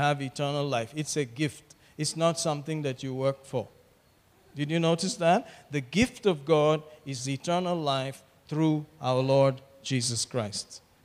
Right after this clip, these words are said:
Amen. The gift of God is eternal life through our Lord Jesus Christ. Amen.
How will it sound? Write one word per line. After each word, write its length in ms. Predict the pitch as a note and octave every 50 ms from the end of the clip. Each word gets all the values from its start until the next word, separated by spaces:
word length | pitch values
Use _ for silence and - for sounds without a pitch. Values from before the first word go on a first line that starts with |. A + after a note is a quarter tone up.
| _ - C3+
Amen. 280 | C#3+ D3 D#3 F3 A#3+ F4 - - - - - - - - _ C#3+ D3
The 60 | C#3 A#2+ A#2+ F3
gift 320 | C4 C4 - - - - F#3
of 60 | E3 C#3+ C3 C3+ D3+
God 240 | C#3 C#3 C#3+ D3 D3+ - - - - - - _ _ _ - D3
is 60 | C#3 B2+ C#3+ D3
eternal 420 | - - F3 F3 F#3 G3 F#3 E3+ D#3 D3 C#3 C3
life 240 | C3 C#3 C#3 C3+ - - - -
through 200 | - E3+ F3+ F3 D#3 C#3
our 120 | C3+ C3+ C3+ C#3 C#3
Lord 220 | D3 D3 C#3+ D3 C3+ C3 - - _ - -
Jesus 340 | C3 C#3+ C3+ B2 B2+ B2 A#2+ - - -
Christ. 360 | C#3+ B2 A#2 G#2+ G#2+ - - - - - _ _ _ _ - C3+
Amen. 200 | B2+ C3+ B2+ A#2